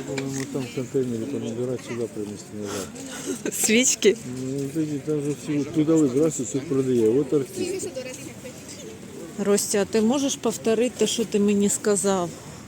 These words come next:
Speaker 1: Де?
Speaker 2: Що на могилі дві цифри.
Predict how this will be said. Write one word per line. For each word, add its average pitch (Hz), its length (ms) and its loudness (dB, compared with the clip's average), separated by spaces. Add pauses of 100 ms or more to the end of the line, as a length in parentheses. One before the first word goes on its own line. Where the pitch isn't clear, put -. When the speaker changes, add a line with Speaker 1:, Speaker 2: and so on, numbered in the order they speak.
(240)
Speaker 1:
Де? 101 80 -2 (580)
Speaker 2:
Що 190 600 0 (340)
на 202 140 2
могилі 208 520 4 (400)
дві 196 200 2
цифри. 185 520 0